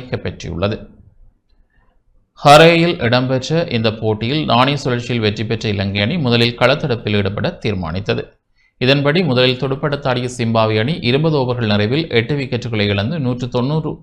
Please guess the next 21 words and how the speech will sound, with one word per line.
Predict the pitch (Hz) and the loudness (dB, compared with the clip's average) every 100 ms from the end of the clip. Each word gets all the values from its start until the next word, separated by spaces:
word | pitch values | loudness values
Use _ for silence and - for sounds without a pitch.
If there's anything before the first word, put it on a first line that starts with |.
| - | -6
நூற்று | 120 135 160 | -4 -2 -4
தொண்ணூற்றொரு | 143 143 170 160 131 | -2 -2 -2 -2 -2
ஓட்டங்களை | 107 110 104 101 | -2 -2 -2 -4
பெற்றது. | - - 107 - - _ _ _ _ _ _ - | -8 -8 -8 -8 -14 _ _ _ _ _ _ 0
துடுப்பாட்டத்தில் | 135 135 139 127 147 190 170 | 2 4 4 4 0 -2 -2
சிம்பாப்வே | 127 123 123 120 | 2 4 4 4
அணி | 113 | 0
சார்பில் | 110 120 117 123 180 - | -2 2 2 2 0 -2
மறுமணி | 110 110 120 143 147 143 | -2 2 2 2 0 -2
அதிகபட்சமாக | 98 113 127 120 113 - 110 117 135 | -2 0 0 -2 -4 -4 0 0 2
ஐம்பத்தொரு | 113 135 135 120 | 0 -2 -2 -2
ஓட்டங்களை | 107 107 110 107 | 0 -2 -2 -2
பெற்றதுடன் | 104 104 95 82 135 - - - _ _ - - | -4 -6 -6 -4 -4 -4 -12 -20 _ _ -14 0
அணித்தலைவர் | 123 160 170 175 151 151 175 165 - | 4 4 4 2 4 2 2 -2 -6
ஸ்ரீகந்தர் | 127 - 139 151 147 143 | -8 -4 -2 0 0 0
ரஷா | 117 117 - 165 | 2 2 2 0
இருபத்தி | 151 123 127 123 - | 0 2 0 -2 -2
எட்டு | 104 117 - 156 | -2 -2 -2 -2
ஓட்டங்களை | 120 107 104 104 | -2 0 0 -2
பெற்றுக் | 107 107 | -4 -8
கொடுத்தார். | - 90 101 - - | -8 -6 -4 -4 -6